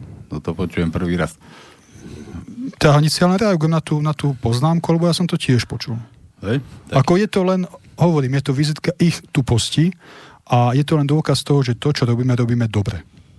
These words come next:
Speaker 2: A nech sa nad sebou zamyslia tí, ktorí takéto reči o nás šíria. Ako povedala Katka, Slovenské hnutie obrody sa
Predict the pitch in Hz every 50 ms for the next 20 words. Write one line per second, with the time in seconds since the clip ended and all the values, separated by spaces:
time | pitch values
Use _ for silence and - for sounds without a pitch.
0 | - - _ _ _ _ _ - _ _ - 120 120 127 - - 127 135 147 -
1 | - - 151 139 131 120 135 139 143 131 - - 117 110 98 - - 120 139 156
2 | 180 196 - - - - - - - _ _ - 143 131 117 - 139 - - 147
3 | - 123 127 120 - - - - 117 110 107 107 107 - - - - - - -
4 | 110 101 98 101 104 - 165 165 - 175 - 180 170 151 131 110 104 - - 113
5 | 117 - - - 175 185 185 - _ _ _ _ - - _ - - - - -
6 | - - - - - - 139 147 143 - - - - 135 123 117 127 127 - -
7 | 123 117 123 127 117 123 - - - 120 113 107